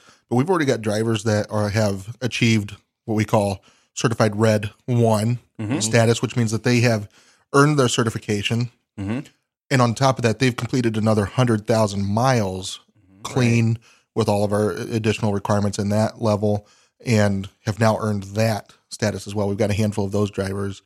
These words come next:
Speaker 2: Yeah, so we have nine drivers that have moved into what we call Red two. They're going after their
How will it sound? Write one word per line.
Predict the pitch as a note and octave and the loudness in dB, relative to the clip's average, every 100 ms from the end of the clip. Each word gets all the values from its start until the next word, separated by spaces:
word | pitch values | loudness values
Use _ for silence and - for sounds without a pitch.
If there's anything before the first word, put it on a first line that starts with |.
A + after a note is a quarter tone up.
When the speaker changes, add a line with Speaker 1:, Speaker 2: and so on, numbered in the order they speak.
| _ | _
Speaker 2:
Yeah, | - B2 G2 - | -2 0 0 -2
so | - C3 | -2 0
we | A#2 D3 E3 | 2 2 2
have | B2 A2+ A2 G#2+ - | 4 4 2 0 -8
nine | A2+ A2 A2+ A#2 | -4 0 2 0
drivers | G2+ F#2+ G#2 A2 A2+ - - _ | 0 0 0 -2 -4 -6 -12 _
that | G2+ | -6
have | G2+ F2+ | -6 -6
moved | G2+ G2+ F#2 | -6 -6 -6
into | G2+ G2+ - G2+ G2+ F#2+ G2 _ _ - | -8 -8 -8 -10 -8 -8 -12 _ _ -12
what | F#2+ | -10
we | F#2+ F#2 | -8 -10
call | - F2+ | -8 -6
Red | F2 F2+ F2 - | -6 -8 -12 -14
two. | F2+ E2 | -16 -14
They're | F2 | -14
going | F#2 F#2+ F#2+ | -10 -8 -6
after | F#2 F2+ - F#2 | -6 -8 -12 -14
their | F2 F2 E2+ | -12 -14 -14